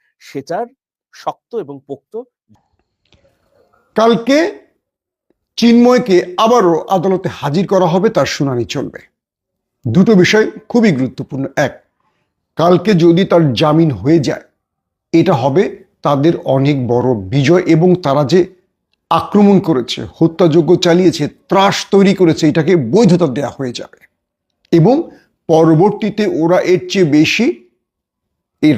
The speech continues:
Speaker 2: রাষ্ট্রের সম্পদ নষ্ট করবে, মানুষের জানমালের ক্ষতি করবে। এরপরে যদিও এই চিন্ময় কোনো বড় অপরাধ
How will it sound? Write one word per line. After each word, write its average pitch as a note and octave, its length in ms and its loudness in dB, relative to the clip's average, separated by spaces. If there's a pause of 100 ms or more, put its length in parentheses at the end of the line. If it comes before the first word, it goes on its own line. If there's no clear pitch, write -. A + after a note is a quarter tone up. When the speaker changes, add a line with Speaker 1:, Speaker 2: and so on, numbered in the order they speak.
Speaker 2:
রাষ্ট্রের F#3 360 0 (100)
সম্পদ C#3+ 260 -4 (100)
নষ্ট B2+ 220 -8
করবে, B2+ 260 -6
মানুষের C#3 560 0
জানমালের C#3 540 0 (100)
ক্ষতি - 240 -2
করবে। - 320 -6 (580)
এরপরে F#3 500 2 (160)
যদিও G3+ 400 2
এই F#3+ 160 2 (120)
চিন্ময় G3+ 460 2
কোনো G#3+ 200 -2 (160)
বড় D#3+ 160 2 (180)
অপরাধ F3+ 340 0